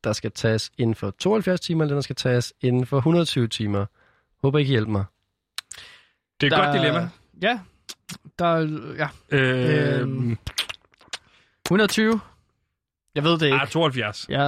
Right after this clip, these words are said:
Speaker 3: ja, hundrede og tyve, så er man på den sikre side.
Speaker 2: Ja, okay. Hvad siger
Speaker 1: Øh,
Speaker 2: du,
Speaker 3: Øh.
Speaker 2: Rasmus?
Speaker 1: men jeg sidder bare lidt og tænker, det der med, at der var nogle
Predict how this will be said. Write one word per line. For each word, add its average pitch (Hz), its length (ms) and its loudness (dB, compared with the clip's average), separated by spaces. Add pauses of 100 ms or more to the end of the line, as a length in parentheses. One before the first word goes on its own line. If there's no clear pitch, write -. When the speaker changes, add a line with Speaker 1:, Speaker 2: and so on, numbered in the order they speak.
Speaker 3:
ja, 151 420 0 (520)
hundrede 208 320 0
og 190 60 -6
tyve, 185 280 0
så 214 120 -2
er 214 40 2
man 196 160 0
på 185 100 0
den 175 100 0
sikre 170 300 0
side. 143 280 -4 (800)
Speaker 2:
Ja, 151 140 2
okay. 156 200 -2
Hvad 117 200 4
siger 147 140 2
Speaker 1:
Øh, - 40 0
Speaker 2:
du, 165 80 2
Speaker 3:
Øh. 160 60 2
Speaker 2:
Rasmus? 151 220 2
Speaker 1:
men 131 80 4
jeg 139 100 4
sidder 165 120 2
bare 156 40 4
lidt 147 80 -2
og - 40 -12
tænker, 156 200 0
det 143 80 -4
der 147 100 0
med, 135 100 0
at 127 60 -2
der 127 60 0
var 127 100 4
nogle 127 360 0